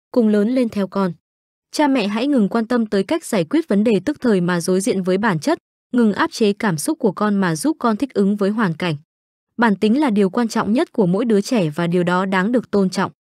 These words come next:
Đứa trẻ cần lớn lên với cá tính độc lập và sự tự chủ,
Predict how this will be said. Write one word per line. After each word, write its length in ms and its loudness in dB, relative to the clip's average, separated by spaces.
Đứa 140 4
trẻ 240 0
cần 260 0
lớn 240 2
lên 160 2
với 160 0
cá 160 -4
tính 260 0
độc 160 -2
lập 220 0
và 160 -2
sự 160 -4
tự 200 -2
chủ, 280 0